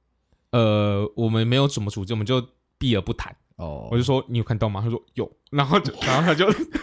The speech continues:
Speaker 1: <laughs> 我就继续聊我们自己的，然后他就，他就上车就走了。而且，而且，而且我还跟你讲，我还，我要讲，就是今天要讲这个故事之前，我还，我还有特别去问他，
Speaker 2: 嗯。
Speaker 1: 我：“哎，干，你有没有，你还记得我们高中的时候看到那个东西吗？”他说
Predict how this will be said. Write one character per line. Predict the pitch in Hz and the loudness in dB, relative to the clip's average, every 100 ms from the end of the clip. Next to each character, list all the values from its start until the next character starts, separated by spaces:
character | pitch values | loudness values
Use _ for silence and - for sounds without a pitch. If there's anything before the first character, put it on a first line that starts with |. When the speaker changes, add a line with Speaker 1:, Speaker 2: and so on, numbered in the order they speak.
| 415 - | 0 0
Speaker 1:
<laughs> | - 453 381 226 190 - | 2 4 4 0 -8 0
我 | 147 | 4
就 | 220 | 4
继 | 240 240 | 6 4
续 | 233 | 6
聊 | 170 | 6
我 | 151 | 4
们 | 147 135 | 2 0
自 | 160 | -4
己 | 135 | -4
的， | 117 | -6
然 | 131 | -2
后 | 135 | 0
他 | 143 | 2
就， | 135 131 | 0 -2
他 | 147 | 0
就 | 143 | 0
上 | 147 139 123 | 2 0 2
车 | 123 | 2
就 | 123 | 0
走 | 120 73 | -2 -8
了。 | 98 117 - _ | -12 -18 -20 _
而 | 175 | 6
且， | 214 | 6
而 | 165 | 6
且， | 165 - | 4 4
而 | 131 | 2
且 | 143 | 4
我 | 117 | 4
还 | 107 | 2
跟 | 120 | 0
你 | |
讲， | 127 107 | -2 -2
我 | 110 | -2
还， | 107 104 - | 0 0 0
我 | 113 - _ _ _ _ | -2 -4 _ _ _ _
要 | 160 151 | -2 0
讲， | 127 98 92 | 0 -2 -2
就 | 139 | -2
是 | 151 | -2
今 | 147 139 | 0 0
天 | |
要 | 135 | 0
讲 | 117 92 | -2 -6
这 | 104 | -6
个 | |
故 | 113 | -6
事 | 104 | -6
之 | 101 | -6
前， | 107 | -6
我 | 101 | -4
还， | 95 92 | -4 -4
我 | 104 | -4
还 | 98 | -2
有 | 98 | -4
特 | - 113 | -4 -6
别 | 98 | -6
去 | 92 | -6
问 | 101 92 | -8 -8
他， | 98 - - | -10 -12 -8
Speaker 2:
嗯。 | 90 82 - | -6 -6 -8
Speaker 1:
我 | - 131 | -6 -2
：“哎， | |
干， | 135 131 107 | 0 -2 -2
你 | |
有 | 117 | -4
没 | 113 | -6
有， | 107 | -6
你 | 120 | -4
还 | 110 | -4
记 | 107 135 | -4 -4
得 | |
我 | 104 | -4
们 | 104 | -2
高 | 117 | -2
中 | 113 113 | 0 0
的 | |
时 | 104 | -2
候 | 101 | -6
看 | - 110 | -6 -4
到 | 104 | -4
那 | 104 | -4
个 | 101 | -6
东 | 95 | -4
西 | |
吗？” | 98 | -4
他 | |
说 | 101 | -4